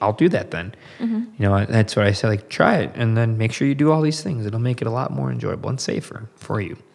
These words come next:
Speaker 2: Mm-hmm.
Speaker 1: Ha-, have you, um, found that any types of drug or drinking experiences have affected or made an inspiration into your art? Or has that always kinda just been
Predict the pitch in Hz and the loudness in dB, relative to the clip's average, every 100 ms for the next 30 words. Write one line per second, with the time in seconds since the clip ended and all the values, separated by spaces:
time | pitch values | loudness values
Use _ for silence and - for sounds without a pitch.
0 | 226 208 196 202 202 - _ - - - | -6 -4 -4 -8 -12 -20 _ -20 -18 -18
1 | - - - - 113 - - 101 110 107 | -20 -12 -4 2 2 2 -6 0 4 6
2 | 104 92 90 90 - _ _ _ - 120 | 6 4 2 -2 -6 _ _ _ 2 6
3 | 104 104 104 101 101 98 98 98 - _ | 6 4 2 2 4 4 2 -4 -12 _
4 | _ _ _ _ _ _ _ - 98 - | _ _ _ _ _ _ _ -2 0 0
5 | 104 98 101 104 101 107 - - 98 92 | -4 -2 2 2 0 -6 -10 -8 -2 0
6 | 90 92 95 - - 98 104 110 98 - | 0 -4 -10 -14 -4 -4 -2 -2 -4 -2
7 | 101 104 - 117 98 95 90 - - 95 | -2 -2 -4 -8 -4 -4 -6 -14 -6 -4
8 | - 95 98 117 113 107 98 92 92 95 | -2 -2 0 -2 -2 -6 -8 -6 -2 0
9 | 95 98 85 92 - 87 98 117 113 131 | 0 -2 -6 -8 -6 -6 -4 -4 0 2
10 | 135 147 151 104 101 95 - 104 107 104 | 4 6 6 4 2 2 2 4 6 6
11 | 101 101 - 98 95 98 92 92 92 | 4 2 0 -2 -4 -4 -2 -2 -4